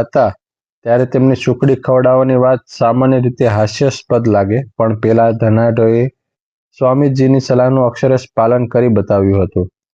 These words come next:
સ્વામીજી સલાહ માંગનારનું ગજુ જોઈને આદેશ આપતા, પણ કોઈક વાર તેઓ એવી વાત કરી નાખતા કે ભલભલા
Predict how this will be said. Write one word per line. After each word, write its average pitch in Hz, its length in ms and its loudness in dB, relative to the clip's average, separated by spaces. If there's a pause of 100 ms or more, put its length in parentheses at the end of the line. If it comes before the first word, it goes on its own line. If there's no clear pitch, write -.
(120)
સ્વામીજી 113 460 0
સલાહ 110 340 0
માંગનારનું 113 600 0
ગજુ 110 300 0
જોઈને 113 320 0
આદેશ 107 380 -2
આપતા, 104 400 -2 (640)
પણ 131 180 -4
કોઈક 143 400 -2
વાર 139 160 2
તેઓ 139 320 0 (160)
એવી 135 220 2
વાત 127 320 0
કરી 127 180 0
નાખતા 117 460 -2
કે 117 200 -4
ભલભલા 117 600 0